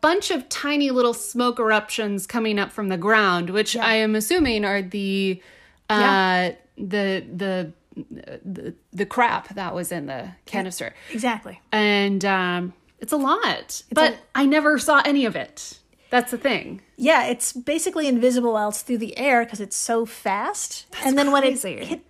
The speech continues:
Speaker 2: when it hit the ground, you saw, like, three, the cannon go off three times. And
Speaker 1: Yeah.
Speaker 2: each time, it was, like, completely different. It hit,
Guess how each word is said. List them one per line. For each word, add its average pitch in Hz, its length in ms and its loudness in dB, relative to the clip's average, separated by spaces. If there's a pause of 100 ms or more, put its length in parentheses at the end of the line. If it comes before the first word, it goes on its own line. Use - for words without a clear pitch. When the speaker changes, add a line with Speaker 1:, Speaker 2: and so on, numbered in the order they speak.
(100)
Speaker 2:
when 277 140 -2
it 269 120 -4
hit 302 160 -6
the 381 60 -4
ground, 247 580 2 (320)
you 247 120 -2
saw, 254 440 2
like, 214 180 -8
three, 247 680 -4 (720)
the 220 60 -12
cannon 254 260 0
go 233 80 2
off 202 220 0
three 202 160 -4
times. 202 400 -8
And 240 220 -2
Speaker 1:
Yeah. 220 260 -8 (440)
Speaker 2:
each 330 280 0
time, 269 560 0 (280)
it 262 80 -6
was, 240 120 -2
like, 220 340 -6 (300)
completely 247 500 -2
different. - 440 -14
It 226 160 -6
hit, 240 280 -4